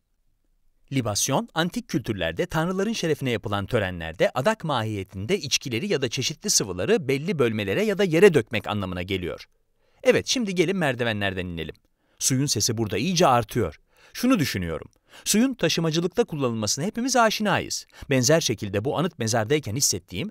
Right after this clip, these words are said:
sanki burada yatan insanlar için, yani Afrikalıların ataları için su, bu dünyadan öbür dünyaya göçerken kullanılan ruhani bir vasıta.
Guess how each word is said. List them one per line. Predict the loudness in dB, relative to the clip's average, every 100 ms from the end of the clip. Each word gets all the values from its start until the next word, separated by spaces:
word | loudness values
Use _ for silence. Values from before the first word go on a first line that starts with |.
| -10 0
sanki | 2 2 0
burada | -2 2
yatan | 2 2 0
insanlar | 0 -2 0 0
için, | -2 -6 -2
yani | -2 0
Afrikalıların | -4 -4 -4 -2 0 -2 -4
ataları | -4 -2 -2
için | -2 -4 -6
su, | 0 6 6 4 -12 -4
bu | 0 2
dünyadan | 2 2 2 0 -2
öbür | 0 0
dünyaya | -2 0 0 2
göçerken | 0 0 0 0 -6
kullanılan | -2 0 0 0 2
ruhani | 2 2 2 2 0
bir | 2
vasıta. | 4 2 -2 -6